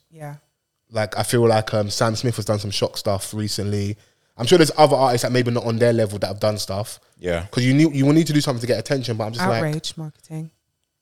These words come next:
Speaker 2: eh. And then this could be a bit of a reach, even how you're depicting the demon. Some people look at those things as kinda, like, anti-black a little bit as well.
Speaker 1: Mm.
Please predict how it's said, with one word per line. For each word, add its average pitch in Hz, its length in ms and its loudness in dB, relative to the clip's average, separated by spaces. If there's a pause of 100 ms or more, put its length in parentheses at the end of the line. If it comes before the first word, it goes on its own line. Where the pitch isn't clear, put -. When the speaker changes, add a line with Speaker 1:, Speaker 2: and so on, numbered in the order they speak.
(680)
Speaker 2:
eh. 170 200 -8 (220)
And 143 180 0
then 160 420 4 (360)
this 170 140 -2
could 165 140 0
be 165 60 4
a 151 40 2
bit 156 100 2
of 139 80 0
a 131 60 0
reach, 139 400 0
even 147 260 0
how 135 160 0
you're 131 160 0
depicting 123 460 -6
the 113 60 -4
demon. 107 400 -6 (220)
Some 131 140 -4
people 127 120 0
look 123 100 0
at 123 40 -6
those 117 160 -2
things 110 140 -8
as 107 40 -8
kinda, 107 240 -4
like, - 140 -8
anti-black 113 460 -4
a - 20 -6
little 98 180 -6
bit 95 140 -8
as 98 120 -10
well. 107 260 -6 (280)
Speaker 1:
Mm. 175 380 -6